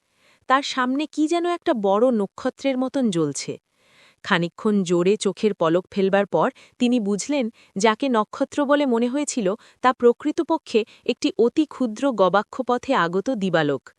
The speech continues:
নরনারায়ণ দেখলেন তিনি একটি অন্ধকার কক্ষের আর্দ্র মেঝের ওপর শুয়ে আছেন। ঘরের দেওয়ালের স্থানে স্থানে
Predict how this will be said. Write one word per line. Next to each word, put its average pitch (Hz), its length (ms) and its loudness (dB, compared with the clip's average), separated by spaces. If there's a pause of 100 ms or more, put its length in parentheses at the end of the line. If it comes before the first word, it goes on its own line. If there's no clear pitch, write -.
(560)
নরনারায়ণ 190 720 2
দেখলেন 202 380 0 (340)
তিনি 262 220 2
একটি 277 300 -2
অন্ধকার 220 560 0
কক্ষের 226 420 2 (100)
আর্দ্র 190 420 2
মেঝের 214 400 0
ওপর 247 240 0
শুয়ে 170 320 0
আছেন। 143 340 -4 (540)
ঘরের 185 460 2
দেওয়ালের 180 380 4
স্থানে 175 440 -4
স্থানে 190 360 -4